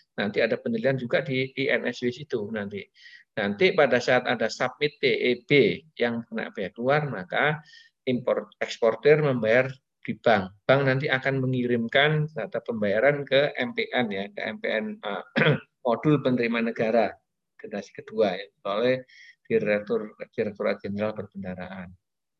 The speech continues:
Nah, di situ nanti, eh, kalau sudah uang sudah masuk dari bank, maka dapat digunakan untuk memvalidasi ya. Di sini ada validasi membandingkan antara, eh,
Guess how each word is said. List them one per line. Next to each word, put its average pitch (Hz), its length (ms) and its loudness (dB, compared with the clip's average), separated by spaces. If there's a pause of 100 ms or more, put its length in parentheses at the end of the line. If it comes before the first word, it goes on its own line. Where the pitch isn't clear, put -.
(240)
Nah, 95 160 -4
di - 80 -12
situ 135 240 -2
nanti, 113 400 2 (480)
eh, 107 240 2
kalau 110 240 4
sudah 107 400 0 (240)
uang 101 320 0
sudah 101 160 -4
masuk 92 400 -2
dari 98 240 -4
bank, 117 320 -4
maka 117 400 -2 (320)
dapat - 480 -2
digunakan 113 560 -4
untuk 131 160 -2
memvalidasi 131 960 -2
ya. 110 160 -6 (320)
Di 120 160 -6
sini 156 240 -2
ada 151 320 0
validasi 127 720 -2 (160)
membandingkan 113 880 -4
antara, 120 720 -4 (480)
eh, 110 260 -2